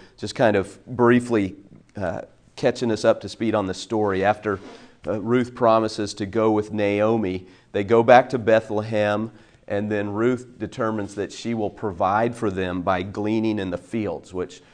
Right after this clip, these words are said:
just meant she would go after those who were reaping in the fields and collect the leftover grain. And chapter two tells us that she happened to come to a particular field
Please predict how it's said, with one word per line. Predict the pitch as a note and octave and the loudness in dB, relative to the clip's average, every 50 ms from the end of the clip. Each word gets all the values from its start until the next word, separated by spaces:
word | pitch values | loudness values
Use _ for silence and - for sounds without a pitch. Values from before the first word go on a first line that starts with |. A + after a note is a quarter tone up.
| - _ _ | -20 _ _
just | - G#2+ - - | -12 -12 -8 -4
meant | A2+ G#2+ - - | -4 -4 -4 -4
she | - A#2 | -6 -4
would | G#2+ F#2+ G2 F2 F#2 | -2 -2 -2 -2 0
go | A2+ G#2+ G#2 G#2 G2 | 4 4 4 4 4
after | - G2+ G2 A2+ - - A#2 G2 | 2 2 2 2 0 -2 -4 -2
those | F#2 G2+ G2 G2 G2 F#2+ - | 0 2 2 2 0 -2 -4
who | G#2+ G#2 G2+ F#2+ G2 G2 - - - - | -4 -4 -4 -4 -6 -10 -14 -20 -16 -8
were | - G2+ F#2+ | -4 -4 -4
reaping | F2+ G2 A2 A2+ A2+ A#2 A#2 G2+ G2 | -2 -2 -2 -2 -2 -4 -4 -6 -4
in | F#2 F2+ | -6 -6
the | F2 | -8
fields | - - A2+ A2 G#2 G2 F#2 - G2 | -10 -8 -6 -4 -4 -4 -6 -6 -8
and | F2 F2 - | -12 -12 -10
collect | - A2 G#2 G#2+ A2 A2 - - - - - - _ - | -4 0 4 4 4 4 2 -2 -18 -20 -20 -20 _ -6
the | - A2 | -2 -2
leftover | F#2+ F2+ G2 G2+ G#2 G#2 - - A2 F#2 F#2 F#2+ F2+ F2+ | -2 0 2 2 2 0 0 -2 -2 -2 -2 -2 -4 -6
grain. | F2 F#2 F#2 F#2 F#2+ F#2+ F2+ D#2 C2 - - - - - - - - _ - - | -4 -4 -2 -2 -2 -2 -4 -6 -10 -12 -16 -18 -20 -20 -20 -20 -20 _ -12 -6
And | - G2+ G2 - | -4 -4 -2 4
chapter | - C3 B2+ B2 - A#2 | 4 4 4 4 2 -2
two | A2 - D#3+ D#3 | 0 4 4 4
tells | D3+ - D3 A#2 G#2+ G#2+ G#2+ | 4 4 4 4 4 4 2
us | A2 A2 - | -2 -4 -4
that | - F#2+ G2+ G2+ - | -4 -4 -4 -4 -4
she | - - F#2+ | -6 -8 -6
happened | G2+ G#2 A#2+ A#2 - - - - C3 A2+ | -2 2 4 4 4 2 0 -4 -4 -4
to | A2 F#2+ | -6 -8
come | - - A2+ A2 A2 G#2 | -6 -4 -4 -4 -4 -6
to | - - G#2 F#2+ | -8 -6 -6 -6
a | F#2 | -6
particular | F#2 - G2+ F#2 - - A#2 A2+ A#2 D3 C3 B2+ B2 | -6 -8 -12 -12 -8 -6 -8 -6 -6 -6 -6 -6 -6
field | B2 - A2 G#2 F#2 F2 F2 F2+ G2 | -8 -6 -6 -6 -6 -6 -10 -14 -16